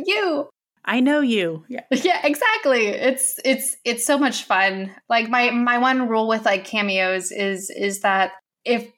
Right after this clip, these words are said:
Speaker 1: people who haven't read, uh, the book they're from meet these characters, uh, the, the characters in the scene operate in the same way as if the reader read that scene knowing who the characters were. So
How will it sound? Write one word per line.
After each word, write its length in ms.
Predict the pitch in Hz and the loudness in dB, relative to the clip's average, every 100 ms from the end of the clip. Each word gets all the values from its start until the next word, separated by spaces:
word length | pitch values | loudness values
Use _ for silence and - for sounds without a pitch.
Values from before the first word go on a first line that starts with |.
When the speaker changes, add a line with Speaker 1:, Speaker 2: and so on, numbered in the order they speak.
| - | -2
Speaker 1:
people 480 | 277 269 254 254 233 | 0 2 2 2 2
who 100 | 254 | 0
haven't 460 | 247 262 254 226 | 2 2 2 2
read, 420 | 214 202 196 185 | 2 4 2 2
uh, 500 | 202 - 190 196 190 185 | 0 0 0 2 2 0
the 100 | 196 | 0
book 240 | 202 202 | -2 2
they're 180 | 190 190 | 2 2
from 760 | 196 220 208 196 190 185 185 185 | 0 2 2 2 -2 -6 -8 -6
meet 260 | 214 208 | -4 -2
these 220 | 196 185 | -2 -2
characters, 840 | - 220 190 190 - 185 120 185 - | 0 2 2 0 -2 -2 -4 -4 -4
uh, 640 | - 202 196 160 98 - 208 | 0 2 2 2 -2 -4 -4
the, 220 | 220 220 | -2 -2
the 100 | 220 | -4
characters 480 | - 226 202 202 196 | 0 0 2 0 -2
in 80 | 190 | -4
the 60 | |
scene 200 | 185 202 | 0 0
operate 460 | 185 190 214 196 190 | 2 0 2 0 -2
in 80 | 180 | -8
the 80 | |
same 380 | 185 202 190 185 | -2 0 0 -2
way 420 | 185 180 185 180 175 | -2 0 0 0 0
as 680 | 180 180 180 180 185 - - | 0 0 0 -4 -8 -10 -4
if 260 | 185 180 | -4 -4
the 180 | - 190 | -6 -4
reader 560 | 196 185 190 185 185 175 | 0 2 4 4 2 2
read 380 | 180 180 175 - _ _ - | 2 0 -2 -16 _ _ -16
that 300 | 240 190 175 | -2 0 0
scene 340 | - 196 180 180 | 0 -2 0 2
knowing 560 | 180 - - - 208 - _ | 2 2 -4 -6 -12 -12 _
who 180 | 208 | 0
the 80 | - | 0
characters 560 | - - - - 117 - | 0 -2 -2 -4 -4 -2
were. 240 | 55 - - _ _ _ - | -2 -2 -6 _ _ _ -6
So 560 | - 208 196 196 196 | 0 2 4 2 0